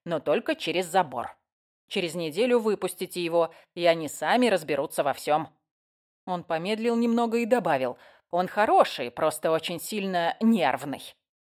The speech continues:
К тому моменту толпа уже окружила нас. Поговорив еще немного, мы решили взять петуха Нагасаки домой,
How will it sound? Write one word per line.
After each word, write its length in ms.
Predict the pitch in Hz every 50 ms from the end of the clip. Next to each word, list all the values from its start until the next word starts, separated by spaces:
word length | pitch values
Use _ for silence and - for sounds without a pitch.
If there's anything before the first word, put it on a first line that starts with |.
| _ _ _ _ _ _ _ _ _ _ _
К 100 | - -
тому 260 | - 165 165 180 180
моменту 460 | 170 165 170 190 277 349 359 - 339
толпа 380 | - - 202 185 - - 208 240
уже 220 | 247 240 208 220
окружила 520 | 214 208 - 175 165 143 160 160 156 160
нас. 360 | 156 135 110 - - - - - _ _ _ _ _ _ _ _ _ _ _ _ _ _ _ _ _ _
Поговорив 440 | - 180 185 180 208 285 370 381 -
еще 240 | 285 277 - - 285
немного, 480 | 247 233 214 214 226 302 339 277 311
мы 140 | 285 247 233
решили 320 | 220 202 - - 269 247
взять 400 | 240 196 175 208 202 180 - -
петуха 360 | - 160 - 156 - - 165 156
Нагасаки 520 | 160 160 160 170 165 - 180 165 - 160
домой, 460 | 151 143 139 131 139 170 247 294 -